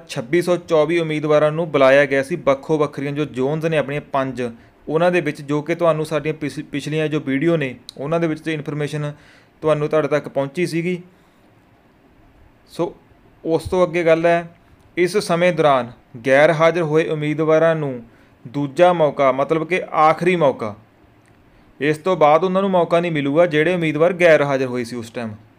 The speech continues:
ਦਿੰਦੇ ਹੋਏ ਦਸਤੇ-, ਦਸਤਾਵੇਜ਼ਾਂ ਦੀ ਚੈਕਿੰਗ ਲਈ ਹੇਠ ਦਰਸਾਏ ਪਤੇ 'ਤੇ ਮਿਤੀ ਸੋਲਾਂ ਨੌਂ ਦੋ ਹਜ਼ਾਰ ਚੌਵੀ ਨੂੰ ਬੁਲਾਇਆ ਜਾਂਦਾ ਹੈ। ਮਿਤੀ ਸੋਲਾਂ ਨੌਂ ਦੋ ਹਜ਼ਾਰ ਚੌਵੀ ਨੂੰ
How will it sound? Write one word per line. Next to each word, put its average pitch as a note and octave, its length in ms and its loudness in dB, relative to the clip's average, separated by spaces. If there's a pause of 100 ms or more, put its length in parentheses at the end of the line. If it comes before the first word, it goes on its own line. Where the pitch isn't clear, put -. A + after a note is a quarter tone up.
(920)
ਦਿੰਦੇ D3 300 0
ਹੋਏ E3+ 180 4
ਦਸਤੇ-, E3+ 540 0
ਦਸਤਾਵੇਜ਼ਾਂ E3 680 0
ਦੀ E3+ 120 -4
ਚੈਕਿੰਗ D#3+ 400 -2
ਲਈ D#3 300 0
ਹੇਠ D#3+ 300 -2 (680)
ਦਰਸਾਏ D3 460 2
ਪਤੇ D#3+ 340 0
'ਤੇ D3+ 240 -2
ਮਿਤੀ C#3+ 340 -4
ਸੋਲਾਂ D#3+ 420 2
ਨੌਂ C3 300 -4 (440)
ਦੋ D3 320 0
ਹਜ਼ਾਰ E3+ 220 4
ਚੌਵੀ D#3+ 380 2
ਨੂੰ E3+ 140 -4
ਬੁਲਾਇਆ C#3+ 300 4
ਜਾਂਦਾ D3+ 340 2
ਹੈ। E3 260 0 (600)
ਮਿਤੀ D3+ 320 -6
ਸੋਲਾਂ E3 380 2
ਨੌਂ E3+ 180 0
ਦੋ D#3+ 220 2
ਹਜ਼ਾਰ D#3+ 160 4
ਚੌਵੀ D3+ 340 0
ਨੂੰ E3 120 -4